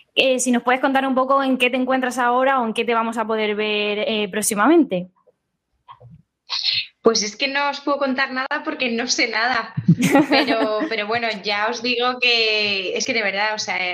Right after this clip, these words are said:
Speaker 2: no, no tengo ni idea. Pero, pero bueno, ya os digo que en general la serie de Luis Melia, eh, promete mucho. O sea,
Speaker 1: Ujú.
Speaker 2: no os lo voy, o sea, eso es así. Y creo que,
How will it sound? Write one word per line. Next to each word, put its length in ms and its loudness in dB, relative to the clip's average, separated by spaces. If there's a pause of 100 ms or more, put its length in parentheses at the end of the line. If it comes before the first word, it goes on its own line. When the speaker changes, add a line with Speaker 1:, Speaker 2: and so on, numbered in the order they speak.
Speaker 2:
no, 220 -6
no 280 -2
tengo 200 0
ni 120 -2
idea. 340 -4 (520)
Pero, 540 0
pero 160 -6
bueno, 260 -4
ya 160 -4
os 100 -8
digo 320 -2
que 320 -2
en 140 -4
general 760 -4
la 220 -4
serie 300 -2
de 120 -2
Luis 200 -4
Melia, 580 -2
eh, 240 -6
promete 380 -4
mucho. 480 -4 (480)
O 60 4
sea, 180 2
Speaker 1:
Ujú. 100 -12
Speaker 2:
no 80 -8
os 100 -12
lo 80 -2
voy, 140 -4
o 100 -8
sea, 240 -4
eso 160 -6
es 100 -4
así. 480 -4 (100)
Y 340 0
creo 220 -2
que, 460 -6